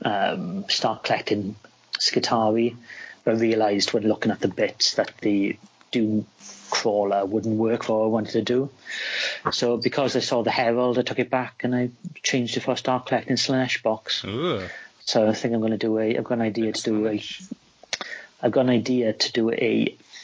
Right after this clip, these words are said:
Speaker 1: fairly quick Slaanesh army. Uh, I've got a, I've got converted Keeper Secrets from, like,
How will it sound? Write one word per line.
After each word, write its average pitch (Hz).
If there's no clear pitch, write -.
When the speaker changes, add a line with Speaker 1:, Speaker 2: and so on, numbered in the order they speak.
Speaker 1:
fairly 110
quick -
Slaanesh 107
army. 98
Uh, 110
I've -
got -
a, 113
I've 123
got 123
converted 110
Keeper 113
Secrets -
from, 107
like, 110